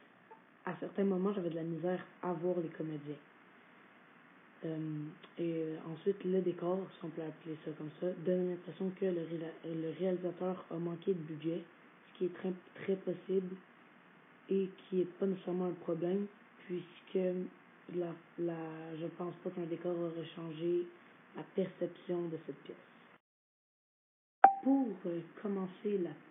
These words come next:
pièce de théâtre, François-Étienne Paré a parlé de l'origine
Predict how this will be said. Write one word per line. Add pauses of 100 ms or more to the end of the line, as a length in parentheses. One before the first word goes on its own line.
pièce (220)
de
théâtre, (1160)
François-Étienne
Paré
a (100)
parlé
de
l'origine